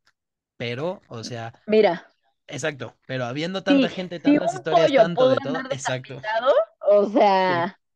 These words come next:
Speaker 1: pero lo que, pero
Speaker 2: ¿no?
Speaker 1: no, no menosprecia que es algo que todos, hasta para la ampolla de los flats que no te quedan y eso.
Speaker 2: Esa-, exacto, o
Speaker 1: Así,
Speaker 2: sea,
Speaker 1: así.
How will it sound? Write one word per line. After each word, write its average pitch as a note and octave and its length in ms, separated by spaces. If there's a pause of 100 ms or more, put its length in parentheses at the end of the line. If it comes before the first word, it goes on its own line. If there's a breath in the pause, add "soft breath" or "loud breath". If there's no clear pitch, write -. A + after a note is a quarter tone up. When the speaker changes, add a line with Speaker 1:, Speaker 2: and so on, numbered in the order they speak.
Speaker 1:
pero D#3 160
lo D#3 120
que, C3+ 100
pero D#3 240
Speaker 2:
¿no? - 20
Speaker 1:
no, E3 160
no E3 500
menosprecia D3+ 800
que - 80
es C3+ 80
algo C#3+ 200
que C#3+ 80
todos, C3+ 520
hasta B2+ 160
para B2 160
la A#2 200
ampolla D#3 400
de D3 60
los B2+ 240
flats C3+ 280
que A#2 220
no B2 220
te C3+ 140
quedan C3 280
y B2 60
eso. G#3+ 280 (300)
Speaker 2:
Esa-, G#3+ 380 (840 loud breath)
exacto, C4 840
o G3 100
Speaker 1:
Así, - 20
Speaker 2:
sea, F3+ 520
Speaker 1:
así. C#3+ 300